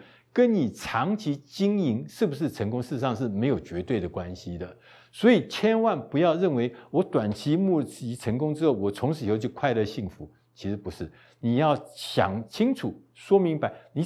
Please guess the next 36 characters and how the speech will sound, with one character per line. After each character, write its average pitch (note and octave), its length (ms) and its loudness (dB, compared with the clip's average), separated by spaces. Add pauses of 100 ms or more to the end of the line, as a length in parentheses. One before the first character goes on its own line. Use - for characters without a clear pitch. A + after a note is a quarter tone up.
怎 C3 200 2
么 B2 140 2
样 G#3+ 300 2
让 G3+ 200 4
这 F#3+ 80 -2
个 E3 80 2
短 G2 440 0
期 - 200 -6
的 D3+ 140 0
成 G#2+ 260 -4
功 C3+ 240 -2 (120)
跟 D3+ 160 4
我 G2+ 120 0
长 A2 320 -4
期 C3+ 160 -4
的 B2 80 -2
发 D3 220 -4
展 A2 140 -4
目 A#2 120 -2
标 G#2 240 0 (220)
结 G#2 220 -2
合 G#2+ 120 0
在 G2+ 200 -4
一 E2+ 40 -8
起。 - 220 -16 (400)
在 A3 160 6
书 - 180 -2
上 G#3 200 2
特 A#3 120 4
别 D3+ 120 6
举 F#2+ 240 -4
个 C#3+ 100 -2
例 E3+ 240 -2
子， - 320 -14
一 F#3+ 120 -2
个 F3 200 4